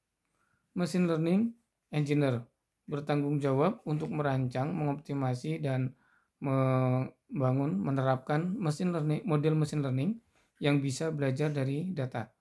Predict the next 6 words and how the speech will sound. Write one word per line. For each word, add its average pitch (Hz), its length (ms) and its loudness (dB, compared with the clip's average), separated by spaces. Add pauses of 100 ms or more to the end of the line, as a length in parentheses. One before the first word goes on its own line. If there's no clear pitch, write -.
(400)
Nah, 127 240 2
mereka 156 460 -2
biasanya 147 580 0 (580)
adalah, 135 400 -2 (760)
eh, 117 400 0 (1500)
profesional 135 880 0